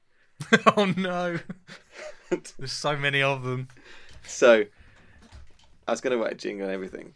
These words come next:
Speaker 2: and I wish I could do an Alec Baldwin impression. There, it's really hard to do, but I was listening to him, and he's got no, like, kind of, I can't do impressions anyway. I don't know who I'm pretending.
Speaker 1: He doesn't have, like, one of those
Speaker 2: He doesn't have one of those kind of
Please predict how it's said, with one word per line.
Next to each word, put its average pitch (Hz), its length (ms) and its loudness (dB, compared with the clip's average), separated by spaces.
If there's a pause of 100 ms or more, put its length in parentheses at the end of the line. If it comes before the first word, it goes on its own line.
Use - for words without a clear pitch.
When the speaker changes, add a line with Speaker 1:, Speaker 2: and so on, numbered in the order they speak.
Speaker 2:
and 98 80 -8
I 110 80 -2
wish 147 380 2
I 190 60 -6
could - 140 -14
do 175 140 -2
an 131 80 -4
Alec 117 300 -4
Baldwin 120 320 -4
impression. 113 480 -10 (500)
There, 123 180 0
it's 143 140 -6
really 180 180 2
hard 175 260 -2
to 131 80 -8
do, 139 140 4
but 113 100 0
I - 20 -2
was 120 140 -4
listening 170 340 -4
to 110 180 -6
him, 98 120 -8
and 95 60 -10
he's 92 140 -12
got 139 240 -4
no, 143 180 -2
like, 139 200 -4
kind 127 240 -6
of, 110 140 -10 (100)
I 135 80 4
can't 208 240 -4
do 151 60 -6
impressions 92 440 -12
anyway. 185 300 -10
I - 60 -8
don't 104 120 -6
know 113 60 -8
who 110 160 -6
I'm 92 80 -10
pretending. 87 420 -12
Speaker 1:
He 202 140 -4
doesn't 240 300 -8
have, 175 340 2
like, 160 200 0
one 139 140 -4
of 131 120 -4
those 123 420 -2 (460)
Speaker 2:
He 147 80 -10
doesn't 180 360 -6
have 175 200 -6
one 175 80 -2
of 156 80 -4
those 147 180 -4
kind 143 260 -10
of 113 160 -8